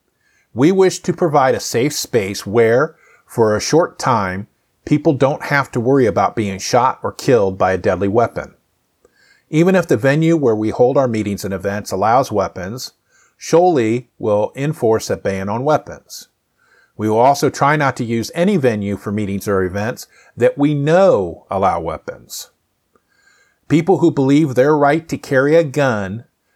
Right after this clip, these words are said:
outweighs the safety of our community are not welcome at our meeting, meetings or events. And the weapons ban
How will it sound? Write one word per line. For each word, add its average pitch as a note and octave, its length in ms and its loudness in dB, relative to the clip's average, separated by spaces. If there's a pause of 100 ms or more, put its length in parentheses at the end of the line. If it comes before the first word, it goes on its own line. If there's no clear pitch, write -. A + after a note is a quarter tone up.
(180)
outweighs C#3+ 640 0
the A2+ 100 -4
safety B2+ 420 0
of G#2 100 0
our A2+ 140 4
community A#2 800 -2 (320)
are G#2+ 100 -4
not B2+ 240 0
welcome B2 400 2
at G#2 100 0
our G#2+ 120 2
meeting, G2 480 -6 (120)
meetings G#2+ 400 -4
or F#2 120 -2
events. - 680 -6 (2000)
And B2 520 0
the C3+ 100 4
weapons F3+ 460 2
ban C#3 520 0